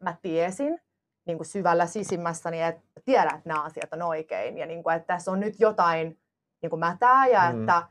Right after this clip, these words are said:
Speaker 1: mä tiedän, että korti-, kaikki sanoo, että kortisoni on tuhma lääke, että ei kannata käyttää, mut silti, niinku totta kai kaikki mulle aina määräsi, kun se oli ainoa, mikä toimi.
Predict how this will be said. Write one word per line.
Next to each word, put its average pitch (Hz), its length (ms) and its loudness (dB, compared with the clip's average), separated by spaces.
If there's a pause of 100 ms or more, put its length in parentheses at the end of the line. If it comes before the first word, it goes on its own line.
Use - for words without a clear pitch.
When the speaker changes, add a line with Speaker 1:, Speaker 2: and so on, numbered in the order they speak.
(260)
Speaker 1:
mä 185 100 -6
tiedän, 226 300 6
että 196 140 -4
korti-, 190 300 2
kaikki 240 280 2
sanoo, 196 240 4
että 160 240 -2 (140)
kortisoni 151 520 -10
on 147 100 -16
tuhma 160 260 -8
lääke, 151 300 -6
että 151 120 -8
ei 165 80 -6
kannata 160 320 -10
käyttää, 175 420 0
mut 180 200 -8
silti, 339 520 2
niinku 220 220 -4
totta 349 220 -2
kai 247 200 0
kaikki 214 280 -2
mulle 285 380 0
aina 294 200 4
määräsi, 269 420 4
kun - 100 -12
se 330 60 0
oli 285 100 0
ainoa, 247 260 0
mikä 240 160 -2
toimi. 277 480 0